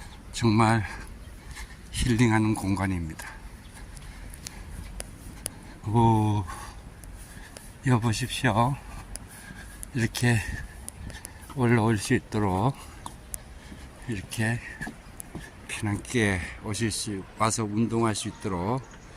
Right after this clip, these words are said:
예, 계단도 만들어 놓고, 예, 운동기구도 저기 있습니다. 운동기구도.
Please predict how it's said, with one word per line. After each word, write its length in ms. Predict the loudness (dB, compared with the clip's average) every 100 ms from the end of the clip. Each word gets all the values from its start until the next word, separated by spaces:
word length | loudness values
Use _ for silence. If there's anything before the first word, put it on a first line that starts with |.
| -16 -16 -18 -18 -8 -4
예, 220 | -2 -4 -8 -6
계단도 420 | -2 0 2 2
만들어 400 | 2 2 2 2
놓고, 580 | 2 0 -4 -4 -2 -4 -4 -6 -6 -8 -10 -12 -14 -14 -14 -14 -14 -14 -12 -12 -12 -14 -16 -16 -16 -16 -14 -14 -12 -12 -12 -10 -2
예, 180 | 2 2
운동기구도 840 | 4 6 6 6 4 0 2 2
저기 260 | 2 0 -2
있습니다. 380 | -2 -2 -4 -6 -12 -12 -16 -18 -18 -18 -18 -18 -14 -2
운동기구도. 800 | 0 2 2 0 -4 -4 -4